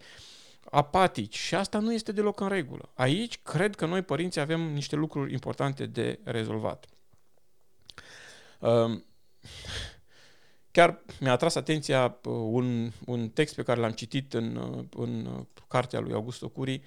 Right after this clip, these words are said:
uh, care spune că ajung tinerii să cerșească bucuria chiar dacă au palate.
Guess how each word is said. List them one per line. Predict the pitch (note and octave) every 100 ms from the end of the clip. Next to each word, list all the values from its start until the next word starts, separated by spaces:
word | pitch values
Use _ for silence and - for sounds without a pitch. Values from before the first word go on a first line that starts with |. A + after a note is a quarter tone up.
| - - - -
uh, | A#2+ A#2+
care | C#3+ C#3+
spune | C#3 D3 C#3 C3+
că | -
ajung | B2+ B2 D#3+
tinerii | C#3+ D3 C#3
să | C3 C3
cerșească | - B2+ - - D#3 D3+ - -
bucuria | B2 B2 A2+ B2 B2 C#3
chiar | C3+ C#3 B2+
dacă | A#2+ -
au | A#2+
palate. | A#2 A#2+ A2+ G#2 -